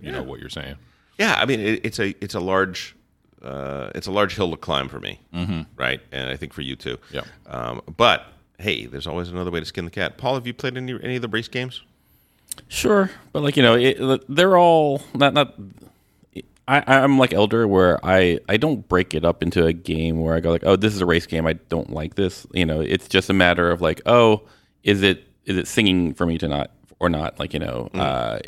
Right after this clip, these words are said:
Speaker 3: and so, uh, I mean, what you describe thematically worked for me, uh, and I would try it, but it, it neither excites me or disexcites me, which is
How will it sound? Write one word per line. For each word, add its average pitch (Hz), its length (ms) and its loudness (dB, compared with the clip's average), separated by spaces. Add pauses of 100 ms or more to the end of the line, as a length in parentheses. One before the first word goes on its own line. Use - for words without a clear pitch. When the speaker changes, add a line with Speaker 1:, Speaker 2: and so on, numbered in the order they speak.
Speaker 3:
and 90 180 -2
so, 95 540 4 (480)
uh, 113 260 2
I 127 60 0
mean, 123 360 -2 (540)
what 120 220 2
you 127 80 6
describe 120 680 4 (1200)
thematically 98 640 2
worked - 460 -8 (200)
for 143 120 -4
me, 214 280 -6 (480)
uh, 92 420 6
and 98 160 4
I 95 40 6
would 90 140 2
try 113 240 2
it, 147 200 -2 (280)
but 98 140 4
it, 92 180 2
it 117 120 4
neither 127 380 6
excites 113 400 2
me 110 140 2
or 90 240 4 (460)
disexcites - 800 -4
me, 58 320 -12
which - 220 -14
is 80 220 -6